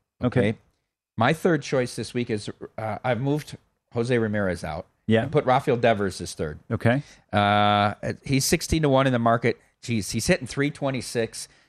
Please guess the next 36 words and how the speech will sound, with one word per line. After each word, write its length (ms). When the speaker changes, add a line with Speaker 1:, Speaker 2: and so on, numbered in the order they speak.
Speaker 2:
Comes 220
up 140
big 180
in 120
big 160
spots 360
for 120
Boston. 460
They're 100
gonna 160
be 140
in 60
an 100
interesting 420
race 220
to 100
see 160
if 80
they 100
can 60
get 120
a 40
wild 400
card 240
here 100
and 80
then 80
try 200
to 80
make 180
some 200
noise. 300
Fifty-one 480
runs 220
batted 300
in. 220